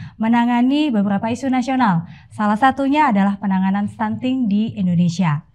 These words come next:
Jutaan anak Indonesia dengan gizi buruk berisiko menurunnya kualitas hidup, bahkan kematian dini. Kondisi inilah yang dikhawatirkan,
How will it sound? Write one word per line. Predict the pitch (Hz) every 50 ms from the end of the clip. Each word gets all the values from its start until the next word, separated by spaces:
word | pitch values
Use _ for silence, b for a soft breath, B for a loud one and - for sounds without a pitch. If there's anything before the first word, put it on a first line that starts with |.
| B B B B B B B B B B B B B B B -
Jutaan | - 247 - 294 294 311 302 311
anak | 302 302 294 -
Indonesia | 262 240 262 254 254 254 247 - 285 302 302 302 311 311 277
dengan | 220 214 214 214 202
gizi | 208 - - 214
buruk | 196 202 202 208 254 285 302 294 - - _ -
berisiko | 208 190 185 175 - 214 185 - - 247 262 269
menurunnya | 269 240 214 202 190 185 185 190 196 -
kualitas | - 196 190 190 - 196 185 -
hidup, | - 220 196 208 269 262 - -
bahkan | - 214 196 190 - - 277 277 269 277 262
kematian | 247 220 202 190 185 - 208 202 202 196
dini. | 196 202 196 180 160 147 143 - B B B B B B B B B B B B -
Kondisi | - 247 233 233 226 233 302 311 302
inilah | 294 302 285 262 269 285 - - - 247
yang | 254 247 247 247 233
dikhawatirkan, | 247 240 254 247 247 247 247 277 262 247 - - 302 330 349 349 339